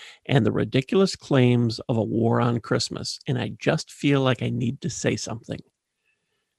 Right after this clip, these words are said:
Yes, I did refer to the war on Christmas as ridiculous. It is. There is no war on Christmas, and there is no one trying to cancel it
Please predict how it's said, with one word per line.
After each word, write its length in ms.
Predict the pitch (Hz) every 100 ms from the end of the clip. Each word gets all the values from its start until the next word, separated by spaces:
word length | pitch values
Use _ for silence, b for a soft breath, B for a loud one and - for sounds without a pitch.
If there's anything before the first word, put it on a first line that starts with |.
| _ _ _
Yes, 460 | - 123 - - - _ _
I 100 | 131
did 260 | 123 131 165
refer 380 | 156 - 131 131
to 120 | -
the 100 | -
war 320 | - - 135
on 200 | 151 147
Christmas 500 | - 127 - 127 - -
as 200 | 123 113
ridiculous. 840 | 127 113 127 - - - - - _ _ _ _ _ _ -
It 120 | 156
is. 380 | 214 - - - _ b b b b
There 180 | 151 -
is 400 | 143 175 135 120
no 220 | 120 135
war 420 | 165 131 139 135
on 260 | 107 139 143
Christmas, 560 | - 165 - - - - _ _ b
and 120 | 165
there 100 | 160
is 120 | 143
no 160 | 131 147
one 220 | 180 208
trying 360 | - 147 143 151
to 80 | 151
cancel 640 | - - 175 196 - 117
it 200 | 123 -